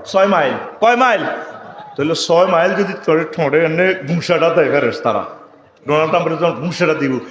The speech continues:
এতে ছ মাইল ঠোঁটিটা কত মোড়া ওই হুলি যাবে গো। তো আর,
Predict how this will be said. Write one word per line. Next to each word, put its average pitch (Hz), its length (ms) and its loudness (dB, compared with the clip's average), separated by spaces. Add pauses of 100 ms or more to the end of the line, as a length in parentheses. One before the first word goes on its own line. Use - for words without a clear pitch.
(160)
এতে 175 280 4
ছ - 140 -6
মাইল 165 340 2 (100)
ঠোঁটিটা 170 320 2 (100)
কত 156 220 2
মোড়া 135 340 2
ওই 170 180 2 (240)
হুলি 185 180 2
যাবে 151 260 0
গো। 135 100 2 (480)
তো 185 200 4
আর, 226 200 4